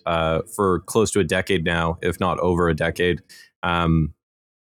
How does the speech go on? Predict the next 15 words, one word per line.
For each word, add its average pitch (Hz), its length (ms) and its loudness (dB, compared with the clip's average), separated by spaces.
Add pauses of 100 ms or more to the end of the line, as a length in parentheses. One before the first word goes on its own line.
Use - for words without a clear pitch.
(380)
all 135 260 4
through 123 240 2
which 110 240 2
I, 101 220 0
I've 95 100 -2
kind 110 160 -2
of 98 60 2
been 98 180 4
learning 107 300 4
and 98 100 4
being 107 260 4
exposed 113 640 2
to 95 360 4
hi-fi 104 540 0
and 87 180 2